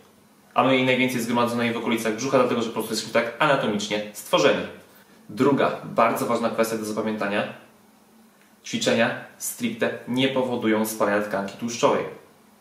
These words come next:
Ćwiczenia mają tak naprawdę za zadanie nakręcić twój metabolizm do spalania jak największej ilości kalorii, czyli tak naprawdę stworzyć z twojego ciała maszynę do ich spalania. I to będzie w bardzo dużym stopniu pomagało w spalaniu tkanki tłuszczowej,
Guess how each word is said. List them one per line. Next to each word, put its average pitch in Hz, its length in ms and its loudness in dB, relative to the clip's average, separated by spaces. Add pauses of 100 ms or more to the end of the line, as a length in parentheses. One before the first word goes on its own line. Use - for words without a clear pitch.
(540)
Ćwiczenia 139 320 4
mają 131 140 4
tak 127 120 -4
naprawdę 127 280 0
za 120 60 -4
zadanie 120 460 0
nakręcić 120 600 2
twój 127 160 -2
metabolizm 120 480 4
do 113 60 -4
spalania 117 320 0
jak 117 120 -2
największej 117 340 -2
ilości 110 280 0
kalorii, 117 460 4 (240)
czyli 107 200 -4
tak 107 140 0
naprawdę 113 260 2
stworzyć 120 400 2
z - 60 -4
twojego 120 340 0
ciała 123 500 2 (200)
maszynę 123 680 2 (140)
do 110 160 0
ich - 140 -2
spalania. 101 440 2 (840)
I - 80 -10
to 131 80 4
będzie 127 220 4
w 107 100 -4
bardzo 131 340 4
dużym 123 220 -2
stopniu 117 300 0
pomagało 113 340 4
w 113 80 0
spalaniu 110 300 2
tkanki - 400 2
tłuszczowej, 107 600 0